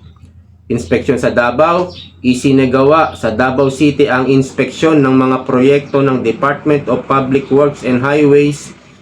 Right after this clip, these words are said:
D P W H, sa pangunguna nina D P W H Yusek Arthur Bisnar,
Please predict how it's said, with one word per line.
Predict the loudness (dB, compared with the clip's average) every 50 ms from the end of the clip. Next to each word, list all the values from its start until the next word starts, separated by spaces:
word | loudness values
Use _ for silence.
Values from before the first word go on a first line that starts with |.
| _ -2
D | -2 0 2
P | 2 2
W | 2 2 2 2 2 4 4 4 4
H, | 4 2 0 -2 -6
sa | -6 -4
pangunguna | -2 0 2 2 4 4 4 4 4 4 4 2 2 2 0 2
nina | 2 2 2 2 0 0
D | 0 0 0
P | 2 0 0
W | 2 0 0 0 2 2 4 4
H | 4 2 0 -2 0
Yusek | 2 2 2 2 0 0 -2 -2 -2 -4 -10 -18 -20 -20 -20 -16 -6 -4
Arthur | -2 0 0 -2 -2 0 2 2 2 2 0 -2 -6 -8 -14 -20 _ _
Bisnar, | -4 -2 -2 -2 -2 0 0 0 0 0 -2 -4 -6 -10 -16